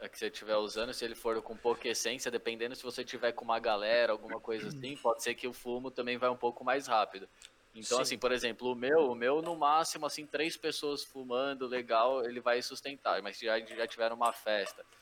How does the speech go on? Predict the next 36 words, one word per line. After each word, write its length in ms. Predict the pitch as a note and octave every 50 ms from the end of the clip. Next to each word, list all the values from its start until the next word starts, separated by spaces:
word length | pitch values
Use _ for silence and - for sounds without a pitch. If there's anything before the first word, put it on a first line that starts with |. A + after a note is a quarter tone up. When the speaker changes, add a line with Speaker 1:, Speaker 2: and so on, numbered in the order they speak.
| _ _ - -
Speaker 1:
onde 180 | G#2+ G#2 - A2
vai 160 | G2+ A2+ A2
ter, 200 | - - A2+ A2
tipo, 160 | - - - -
sei 120 | A#2+ A#2
lá, 220 | A2+ A2 G#2+ G#2+
de 240 | G#2 - - A2 A2+
oito 260 | A2 A2 A2 G#2+ -
a 40 | A2
dez 200 | G#2+ G#2+ G#2+ -
pessoas 380 | - - G#2+ - - G2+ F#2+ -
fumando 480 | - - G#2 G#2 G#2 A2 A#2 A2+ A#2
e 40 | A#2 -
tal, 360 | _ A#2 G#2+ A2+ A#2+ A#2+ - - _ _ _ _ -
então 320 | A2 G2+ - A2+ A2 G#2+
pode 180 | A2 A#2 A2 - -
ser 100 | A2+ A2
que 140 | - A#2+
o, 640 | A#2 A#2 A#2 A#2 A#2 A2+ A2+ A2 G#2+ G#2+ G#2 G2+ G2+ -
que 60 | A2
o 40 | G#2
fumo 240 | - - A2 A2
vai 160 | G2+ A2 A2 G2+
queimar 280 | - A2+ G#2 G#2 G2+
mais 180 | A#2 C#3 D3 A#2
rápido 460 | A#2 A#2+ A#2+ A#2+ A#2 - A#2 A2+ A2
e 20 |
tal, 220 | - - G#2 G#2 A#2
então 120 | A2+ B2
você 120 | A2+ - A2+
vai 120 | A2+ A#2
ter 120 | - A2
um 60 | A2 G#2+
trabalhinho. 440 | - A#2 A#2 B2 B2+ B2 A#2 G2+ F#2
Aí, 140 | F#2+ G2 - - _ _ _
por, 100 | A2+ G#2